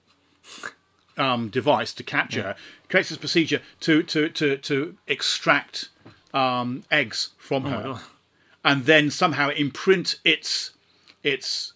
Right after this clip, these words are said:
Speaker 1: its intelligence, its, its, its
Speaker 2: Mm.
Speaker 1: matrix, uh, onto, onto the D N A, uh, and then give birth to itself, so it could actually, it, it, tra-, it transitions into becoming human,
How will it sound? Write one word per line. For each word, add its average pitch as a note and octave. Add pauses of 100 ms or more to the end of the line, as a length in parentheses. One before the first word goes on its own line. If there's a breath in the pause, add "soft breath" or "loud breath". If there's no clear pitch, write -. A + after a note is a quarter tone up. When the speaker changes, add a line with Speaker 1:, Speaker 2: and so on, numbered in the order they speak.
(160)
Speaker 1:
its D3
intelligence, C#3
its, B2
its, -
its -
Speaker 2:
Mm. -
Speaker 1:
matrix, A#2 (540 soft breath)
uh, C3 (300 loud breath)
onto, D3+
onto C#3
the A#2
D B2+
N B2
A, G2+ (640 loud breath)
uh, C#3 (180)
and D#3
then E3
give F3+
birth F#3
to C#3+
itself, G#2
so -
it -
could B2+
actually, C3+
it, -
it, C3
tra-, D3+
it C#3+
transitions C3
into C3+
becoming C3
human, C#3+